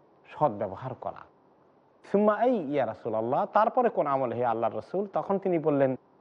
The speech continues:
"আল জিহাদু ফি সাবিলিল্লাহ, আল্লাহর রাস্তায় জিহাদ করা।" তাহলে দেখেন, জিহাদের আগে পিতামাতার দায়িত্বকে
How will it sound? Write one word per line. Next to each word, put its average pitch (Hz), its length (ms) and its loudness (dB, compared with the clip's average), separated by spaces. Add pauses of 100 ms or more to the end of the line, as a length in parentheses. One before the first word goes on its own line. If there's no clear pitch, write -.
(120)
"আল 120 260 0
জিহাদু 113 440 -4
ফি - 160 -10
সাবিলিল্লাহ, 90 640 -10
আল্লাহর 127 260 2
রাস্তায় 120 320 -6
জিহাদ 170 340 2
করা।" 85 220 -14 (640)
তাহলে 196 180 4
দেখেন, 196 280 2
জিহাদের 208 420 2 (280)
আগে 175 600 0
পিতামাতার 170 520 -2
দায়িত্বকে 151 640 -6